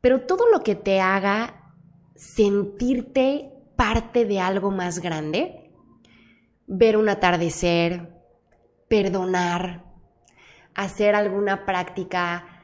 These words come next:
de conexión con tu cuerpo y con el espíritu, como el yoga o el tai chi o el qigong, em, mantralizar, hacer alguna ceremonia o ir a algún templo.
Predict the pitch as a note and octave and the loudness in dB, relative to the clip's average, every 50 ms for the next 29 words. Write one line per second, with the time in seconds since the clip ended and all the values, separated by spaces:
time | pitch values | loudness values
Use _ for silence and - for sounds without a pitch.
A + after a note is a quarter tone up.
0 | _ _ _ - D#3 D#3+ F#3+ F#3 F3+ F3+ F3+ F3+ F3+ E3+ F3 - - F3+ F3 F3 | _ _ _ -14 -8 -4 -2 -2 0 0 0 0 -2 -4 -6 -8 -6 -4 -2 -2
1 | F3 E3+ - - - - F#3 F#3 G3+ F#3 F#3 F3+ F3+ F3+ F#3 F#3 F#3 - F#3+ F#3+ | -4 -4 -6 -8 -8 -8 -6 -4 -4 -2 -2 -2 -4 -4 -4 -6 -6 -6 -6 -4
2 | F#3+ F#3 F#3 E3+ D#3+ - - E3+ F#3 F3+ F3 F3 F3+ - F3 F3+ F3+ F#3 F3+ F3+ | -4 -4 -6 -8 -10 -10 -6 -4 -4 -2 -2 -4 -4 -4 -4 -4 -4 -4 -6 -8
3 | F3 - - E3+ E3+ E3 E3 E3 E3 D#3+ - - G3 F#3 F3+ F3 F3 F#3 F#3 F#3 | -10 -8 -6 -6 -4 -4 -4 -4 -6 -8 -6 -4 -4 -4 -4 -4 -6 -8 -8 -8
4 | E3+ E3+ E3 E3 D#3+ D#3+ D#3 D#3 F3+ F#3 F#3 F#3 F3 F3+ F3 F3 F3 E3+ D#3+ D#3 | -8 -8 -6 -4 -4 -4 -2 -2 0 0 0 0 0 -2 -2 -2 -4 -4 -6 -6
5 | D#3 - E3 D#3+ D#3+ D#3 D#3+ - F#3 F#3+ G3 G3 G3 F#3+ F3 E3+ D#3+ D#3+ E3 - | -6 -6 -6 -6 -6 -6 -6 -6 -6 -4 -4 -4 -4 -2 -4 -4 -4 -6 -8 -8
6 | E3+ D#3+ E3 - F3+ F#3 F#3 F#3 F#3 F3+ F#3 F#3 F#3 - - - - - - _ | -10 -10 -6 -4 -2 -2 -2 -2 -4 -6 -8 -10 -12 -14 -16 -20 -20 -20 -20 _
7 | _ _ _ _ _ _ _ _ _ E3+ E3+ E3+ E3+ E3+ E3+ F3 F3 E3+ E3+ E3+ | _ _ _ _ _ _ _ _ _ -10 -8 -6 -4 -2 -2 -2 0 0 0 0
8 | E3+ E3+ E3 E3 E3 E3 E3+ E3 E3 E3 E3 E3 E3 E3 E3 - _ _ _ - | 0 -2 -2 -4 -4 -6 -6 -6 -6 -8 -8 -10 -12 -14 -20 -20 _ _ _ -4
9 | G3 F#3+ F#3 F3 F3 F3 F3 F3 E3+ E3+ E3+ - - - F3+ E3+ F3 F3 F3+ F3+ | -2 0 0 0 2 2 2 2 2 2 0 0 0 0 0 2 2 2 0 0
10 | F#3 G3 F#3+ - - _ _ - - - - _ - F#3 F#3 - G#3 G3+ G3+ G3 | -2 -6 -10 -14 -20 _ _ -20 -20 -20 -18 _ -10 -10 -6 -4 -2 0 0 0
11 | F#3+ G3 G3 F#3+ F#3+ - - F#3 E3 D#3+ D#3 D#3+ F3 F#3+ G3+ G#3+ G#3+ G#3+ G#3 G#3 | 0 0 0 -2 -2 -4 -4 -4 -4 -2 -2 -2 -2 0 0 0 0 0 0 0
12 | G3 G3 G3 G#3 - - F#3 F3+ F3+ F#3 F#3 F3+ F3 F3 D#3+ E3 D#3+ D#3+ D#3+ D#3+ | 0 -2 -4 -4 -6 -4 -2 -2 0 0 -2 -2 -4 -4 -4 -4 -4 -4 -4 -4
13 | D#3+ G3 F#3+ F3+ G3+ F#3+ - - F3+ F#3+ F#3 F#3 G3 G3 F#3+ - - _ _ | -6 -8 -6 -4 -4 -4 0 0 2 2 2 0 -2 -6 -10 -14 -20 _ _